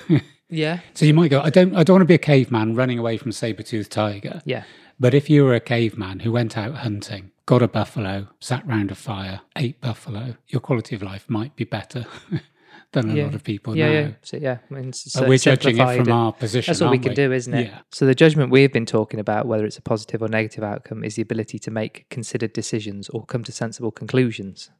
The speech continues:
Speaker 2: Um, and we talked about how these don't always need to have, uh, taken much time to form, 'cause they could be snap judgments,
Speaker 1: Yeah.
Speaker 2: or indeed that they're in any way sensible. <laughs> You like to think,
Speaker 1: Yeah.
Speaker 2: but of course, you
Speaker 1: Yeah.
Speaker 2: know, what we think is sensible,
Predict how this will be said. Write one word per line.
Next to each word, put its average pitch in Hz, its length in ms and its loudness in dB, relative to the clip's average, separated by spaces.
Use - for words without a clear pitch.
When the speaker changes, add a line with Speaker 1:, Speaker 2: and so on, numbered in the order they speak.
Speaker 2:
Um, 110 300 0
and 113 100 -4
we 113 80 -4
talked - 220 -6
about 110 160 -4
how 110 100 -2
these 107 160 -2
don't 110 220 -2
always 110 260 -4
need 110 180 -8
to 104 80 -10
have, 107 380 -8
uh, 107 160 -4
taken 113 320 -6
much - 220 -8
time 107 240 -4
to - 80 -12
form, 113 480 -2
'cause 120 120 -12
they 113 80 -4
could 107 140 -10
be 107 80 -10
snap 123 280 -8
judgments, 113 400 -4
Speaker 1:
Yeah. 107 220 2
Speaker 2:
or 127 100 -4
indeed 127 300 -2
that 139 100 -4
they're 131 180 2
in 131 60 0
any 135 180 -2
way 139 140 2
sensible. 139 580 0
<laughs> 165 60 -2
You 139 120 2
like 127 160 4
to - 80 -12
think, 131 380 2
Speaker 1:
Yeah. 101 180 2
Speaker 2:
but 127 100 -2
of 113 120 -4
course, 117 240 -2
you 117 60 2
Speaker 1:
Yeah. 113 80 0
Speaker 2:
know, 113 60 0
what 120 120 -4
we 117 100 -2
think 120 220 -8
is - 80 -14
sensible, 110 500 -6